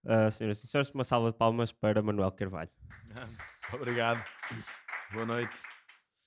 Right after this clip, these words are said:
Speaker 1: Manuel, muito obrigado por estares cá. Ah, pergunto, em jeito de piada também, ahm, foi da primeira vez que falamos, ah, tinhas acabado de,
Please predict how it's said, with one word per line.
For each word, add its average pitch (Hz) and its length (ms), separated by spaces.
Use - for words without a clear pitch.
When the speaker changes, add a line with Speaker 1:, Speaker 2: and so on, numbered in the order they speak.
Speaker 1:
Manuel, 127 220
muito 156 180
obrigado 131 300
por - 100
estares 101 220
cá. 90 200
Ah, 110 600
pergunto, 147 480
em 117 180
jeito 110 220
de - 80
piada 101 300
também, 117 440
ahm, 110 600
foi 123 640
da 131 80
primeira 147 280
vez 117 120
que - 100
falamos, 127 680
ah, 98 380
tinhas 98 240
acabado 95 540
de, 98 520